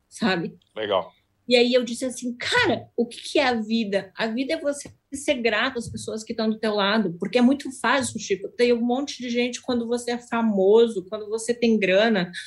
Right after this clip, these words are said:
Speaker 1: é muito fácil você ter pessoas do teu lado quando você tá no auge, mas vai você ficar no fundo do poço, entendeu? Pra ver quem é que tá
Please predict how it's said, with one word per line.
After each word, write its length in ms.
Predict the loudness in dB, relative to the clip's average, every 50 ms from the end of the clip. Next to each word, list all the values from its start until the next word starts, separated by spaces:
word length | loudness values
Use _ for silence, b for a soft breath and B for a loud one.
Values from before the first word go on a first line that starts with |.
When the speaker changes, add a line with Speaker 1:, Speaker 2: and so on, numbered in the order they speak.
| B B B B B B _ _ _ _ -2
Speaker 1:
é 80 | 0 0
muito 400 | 0 0 0 0 -2 -2 -4 -8 _ _ _ -8 -8 -8 -8 -12 -14
fácil 600 | -14 -14 -8 -4 -2 0 2 2 0 -2 -4 -4 -2
você 240 | -2 0 0 -2 -2
ter 400 | 2 4 6 6 6 4 0 0
pessoas 520 | 0 0 0 0 0 2 2 2 2 0
do 80 | -2 -8
teu 160 | -6 -6 -4
lado 260 | -2 -2 0 0 -2
quando 220 | -2 -2 -4 -4 -2
você 220 | -4 -4 -4 -6
tá 160 | -4 -4 -2
no 160 | -2 0 0 2
auge, 300 | 2 2 2 0 -2 -6
mas 160 | -16 -12 -6
vai 160 | -2 -2 0
você 320 | 0 0 -2 -2 -2 -2 -2 -2
ficar 360 | -4 -6 -4 -2 -4 -4 -4 B B B B B B B B
no 140 | 4 4 4
fundo 320 | 4 4 4 4 6 6
do 160 | 4 4 4
poço, 380 | 6 6 6 6 4 2 2 2
entendeu? 560 | 2 2 4 4 4 6 6 4 2 0 -8 _ _ _ _
Pra 120 | 0 2
ver 160 | 4 4 2 2
quem 160 | 0 -2 -4
é 60 | -4
que 80 | -6 -8
tá 60 | -14